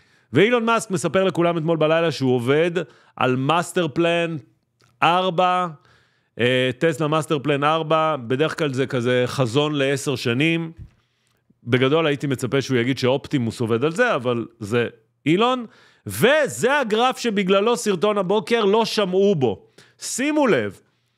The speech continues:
סי אן בי סי לקחו ובדקו, אני אראה לכם איך אתם יכולים בעצמכם לבדוק את הנתונים, מצד אחד, מצד שני מישהו מהקהילה אמר לי שזה לא עובד, הלינק, אז, אה, אתם יודעים. תראו.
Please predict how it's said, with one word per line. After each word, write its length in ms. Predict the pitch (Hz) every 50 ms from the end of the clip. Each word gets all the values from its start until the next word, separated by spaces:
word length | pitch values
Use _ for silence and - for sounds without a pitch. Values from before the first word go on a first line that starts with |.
| _ _ _ _ _ _ -
סי 300 | - - - 254 294 311
אן 120 | 294 269
בי 120 | 247 233
סי 340 | 151 - - 135 117 110 107 107 - _ _ _ _ _ _ _ _ -
לקחו 480 | 127 139 143 - - - - 277 294 254 285
ובדקו, 800 | 247 226 226 185 156 147 131 - - 180 202 226 262 285 269 214
אני 160 | 151 147 151
אראה 120 | 160 185 233
לכם 220 | 240 - 226 226
איך 80 | 214 -
אתם 120 | - 208
יכולים 260 | 202 156 180 190 190
בעצמכם 340 | 190 185 175 - 151 170 180
לבדוק 280 | 170 143 135 180 170 -
את 60 | -
הנתונים, 440 | 175 160 143 - 147 160 202 247 233
מצד 320 | 202 139 - 180 180 170
אחד, 320 | 185 180 - 180 185 190 180 175
מצד 280 | 175 165 131 180 170
שני 180 | - 170 170 170
מישהו 220 | 170 156 - 170
מהקהילה 400 | 165 156 143 - 147 143 143 147
אמר 180 | 147 143 147 143
לי 120 | 147 143
שזה 240 | 131 120 117 104 120
לא 60 | 127
עובד, 240 | 131 123 110 131 131 123 - - - - -
הלינק, 400 | 104 123 147 180 185 170 - 123
אז, 340 | 117 110 101 101 101 107 110
אה, 480 | 104 104 107 107 101 101 101 92 73 76 71 - _ _ _ _ _ _ _
אתם 100 | 123 117
יודעים. 180 | 110 98 82 - _ _ _ _ _ _ _ _ _ _ _ _ _ _ _ _ _ _ _
תראו. 280 | - 131 123 123 98